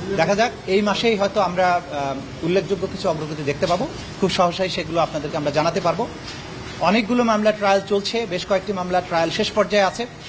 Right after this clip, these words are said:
এবং যখন প্রথম জাজমেন্টটা আসবে তখন আপনারা বুঝতে পারবেন যে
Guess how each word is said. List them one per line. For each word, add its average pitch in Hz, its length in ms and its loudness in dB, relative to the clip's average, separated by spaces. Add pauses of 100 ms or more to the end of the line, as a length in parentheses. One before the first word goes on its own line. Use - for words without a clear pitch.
(680)
এবং 196 220 4
যখন 208 300 2
প্রথম 240 320 4
জাজমেন্টটা 220 500 2
আসবে 190 360 0
তখন 226 240 0
আপনারা 208 280 2
বুঝতে 180 240 -4
পারবেন 208 340 0
যে 202 280 0